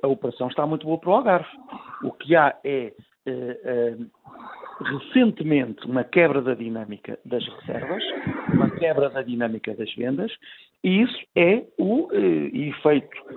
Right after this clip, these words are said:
que não podemos esconder de degradação do poder de compra. Eu lembro-me de falar convosco e com outras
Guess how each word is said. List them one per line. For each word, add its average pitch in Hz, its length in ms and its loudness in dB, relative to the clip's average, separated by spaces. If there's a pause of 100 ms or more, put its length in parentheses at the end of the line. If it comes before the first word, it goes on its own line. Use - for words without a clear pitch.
(140)
que 147 80 -4
não 202 280 4
podemos - 480 -6
esconder - 540 -4 (420)
de 220 120 -10
degradação 220 540 -2
do 214 80 -6
poder 220 240 -2
de - 60 -14
compra. 151 320 -2 (280)
Eu 170 160 6
lembro-me 220 380 2
de - 120 -14
falar 120 300 -2
convosco 123 540 -4
e - 60 -8
com - 160 -10
outras 113 340 -8